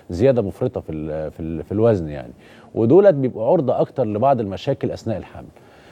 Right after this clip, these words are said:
فاحنا دايمًا بنقول ان الزياده المناسبه انها تبقى من تمانية ل اتناشر كيلو. طبعًا ال-، الزياده ديت بتبقى متناسبه في اول ثلاث شهور، في احتمال كبير جدًا ان ما يبقاش فيه زياده خالص، اول زياده كيلو او اتنين كيلو، بعد كده بتبقى زياده تقريبًا،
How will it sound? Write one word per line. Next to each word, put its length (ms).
فاحنا 260
دايمًا 240
بنقول 460
ان 280
الزياده 380
المناسبه 520
انها 220
تبقى 340
من 160
تمانية 340
ل 60
اتناشر 380
كيلو. 340
طبعًا 300
ال-، 680
الزياده 320
ديت 220
بتبقى 800
متناسبه 600
في 120
اول 220
ثلاث 280
شهور، 240
في 160
احتمال 400
كبير 260
جدًا 240
ان 80
ما 60
يبقاش 200
فيه 120
زياده 300
خالص، 360
اول 200
زياده 260
كيلو 300
او 100
اتنين 220
كيلو، 240
بعد 200
كده 200
بتبقى 300
زياده 240
تقريبًا، 500